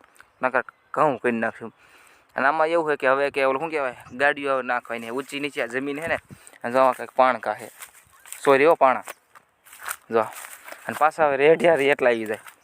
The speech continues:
પહેલાં કરતાં ઝાઝા. ના, તો વીડિયો થોડોક ઝાઝો મોડો થયો, મોડો એટલે આમ જ લાવો આંટો મારતો આમ બધી બાજુ, કારણ કે જે આમાં રેઢિયા રોત ખાઈ ગયા.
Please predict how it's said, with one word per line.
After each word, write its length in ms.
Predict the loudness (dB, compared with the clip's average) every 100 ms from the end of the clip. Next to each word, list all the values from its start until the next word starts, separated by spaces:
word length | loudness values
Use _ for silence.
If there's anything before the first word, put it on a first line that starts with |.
| -12
પહેલાં 200 | -4 -2 -2
કરતાં 240 | -6 -6
ઝાઝા. 300 | -6 -8 -8 -12 -14 -16 -20 -20 -20 _ -20 -20 -20 _ _ _ -20 -8
ના, 80 | -4
તો 120 | -4
વીડિયો 260 | -4 -2 -2
થોડોક 260 | 0 0 2
ઝાઝો 280 | 2 2
મોડો 240 | 0 -2 -2
થયો, 260 | -6 -10 -12 -20 _ _ -8
મોડો 260 | -2 2 2
એટલે 220 | 2 2
આમ 160 | 0 -2
જ 80 |
લાવો 220 | 0 0 0
આંટો 240 | -2 -4
મારતો 340 | -4 -4 -2
આમ 80 | -4
બધી 220 | -4 -4
બાજુ, 240 | 0 0 0
કારણ 220 | -2 0
કે 120 | -4
જે 120 | 0
આમાં 180 | 0 0
રેઢિયા 300 | -2 0 0
રોત 220 | 0 -4
ખાઈ 200 | -6 -6
ગયા. 220 | -4 -6